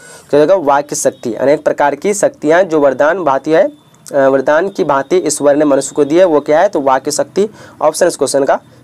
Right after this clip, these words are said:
सी हो जाएगी। चलिए आगे बढ़ते हैं। आगे क्वेश्चन नंबर ग्यारह कह रहा है कि एडिसन का मत क्या है? एडिसन का मत क्या है, यानी उसका कहना,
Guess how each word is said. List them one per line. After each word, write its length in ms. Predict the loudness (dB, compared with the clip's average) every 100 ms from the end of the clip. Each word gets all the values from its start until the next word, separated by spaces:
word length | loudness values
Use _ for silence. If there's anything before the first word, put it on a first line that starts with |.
| -10
सी 200 | 0 2
हो 100 | 4
जाएगी। 240 | 2 0
चलिए 220 | -2 0
आगे 100 | 2
बढ़ते 240 | 0 2 0
हैं। 280 | 0 -6 -20 -20 -20 -20 -18 -18 -18 -20 -8
आगे 120 | -2 -2
क्वेश्चन 220 | 0 2
नंबर 220 | 2 2
ग्यारह 240 | 2 0
कह 120 | 2 2
रहा 80 |
है 60 | 2
कि 220 | 0 -2 0
एडिसन 360 | 2 2 0 0
का 160 | 0
मत 240 | 0 -2 0
क्या 160 | 0
है? 160 | 0 0
एडिसन 360 | 0 0 0 0
का 200 | 0 -2 -4 -20 -14 -2
मत 240 | -2 -2 -6 -2
क्या 120 | 0
है, 260 | 0 -4 -2
यानी 100 | 0
उसका 200 | 0 0
कहना, 340 | 0 0 0